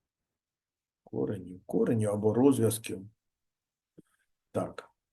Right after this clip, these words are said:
при якому має. Ну, давайте отаке рівняння запишемо тепер. Так, як ми писали на попередньому занятті. Х додати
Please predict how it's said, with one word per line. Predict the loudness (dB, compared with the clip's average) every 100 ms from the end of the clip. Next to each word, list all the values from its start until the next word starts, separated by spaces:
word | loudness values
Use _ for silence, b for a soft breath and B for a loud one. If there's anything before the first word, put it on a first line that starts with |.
| _
при | 2 4
якому | 4 2 -6 -6
має. | -12 -12 -14 -16 _ b b b _
Ну, | 0 4
давайте | 8 10 10 10
отаке | 8 8 10 10
рівняння | 10 6 4 0 0
запишемо | 0 0 -4 -4 -6
тепер. | -8 -6 -6 -6 b b _ _ _
Так, | 8 8
як | 6 6
ми | 6
писали | 6 6 10 10 8
на | 4
попередньому | 0 4 8 8 6 4 4
занятті. | 4 4 4 2 -2 -8 -8 6
Х | 10 10 8 4
додати | 8 8 10 10 10 8 0 -8